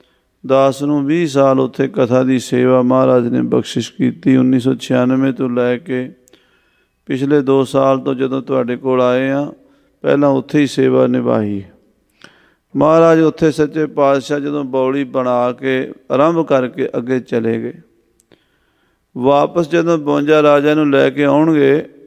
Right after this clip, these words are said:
ਉੱਥੇ ਫਿਰ ਪੜਾਅ ਕਰਦੇ। ਜਦੋਂ ਪੜਾਅ ਕਰਦੇ, ਬੌਲੀ ਬਣ ਚੁੱਕੀ, ਸੰਗਤਾਂ ਨੇ ਸੇਵਾ ਸੰਪੂਰਨ ਕਰ ਦਿੱਤੀ। ਇਲਾਕੇ ਦੀਆਂ ਸੰਗਤਾਂ ਨੇ ਬੇਨਤੀ ਕੀਤੀ, "ਮਹਾਰਾਜ, ਹੁਣ ਬੌਲੀ 'ਤੇ ਇਸ਼ਨਾਨ ਕਰੋ।"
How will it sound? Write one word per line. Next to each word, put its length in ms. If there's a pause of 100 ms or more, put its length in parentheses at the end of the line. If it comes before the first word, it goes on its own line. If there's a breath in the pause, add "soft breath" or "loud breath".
(120)
ਉੱਥੇ 300
ਫਿਰ 200
ਪੜਾਅ 340
ਕਰਦੇ। 520 (1400)
ਜਦੋਂ 220
ਪੜਾਅ 360
ਕਰਦੇ, 360
ਬੌਲੀ 400
ਬਣ 280
ਚੁੱਕੀ, 380
ਸੰਗਤਾਂ 480
ਨੇ 120
ਸੇਵਾ 360
ਸੰਪੂਰਨ 540
ਕਰ 240
ਦਿੱਤੀ। 420 (920)
ਇਲਾਕੇ 460
ਦੀਆਂ 180
ਸੰਗਤਾਂ 540
ਨੇ 100
ਬੇਨਤੀ 440
ਕੀਤੀ, 360
"ਮਹਾਰਾਜ, 340
ਹੁਣ 180
ਬੌਲੀ 300
'ਤੇ 280
ਇਸ਼ਨਾਨ 500
ਕਰੋ।" 340